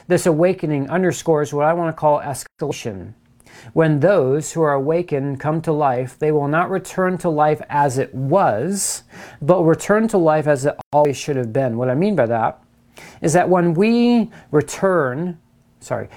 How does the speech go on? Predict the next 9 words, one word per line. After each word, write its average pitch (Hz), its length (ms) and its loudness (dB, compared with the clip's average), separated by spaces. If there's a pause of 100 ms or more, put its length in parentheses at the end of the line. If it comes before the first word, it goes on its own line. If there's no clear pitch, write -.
when 156 240 2
we 202 140 4
come 170 360 -2
back 131 480 0
and 135 120 -4
are 127 240 0
experiencing 143 680 -4
physical 160 480 -2
resurrection, 127 800 -4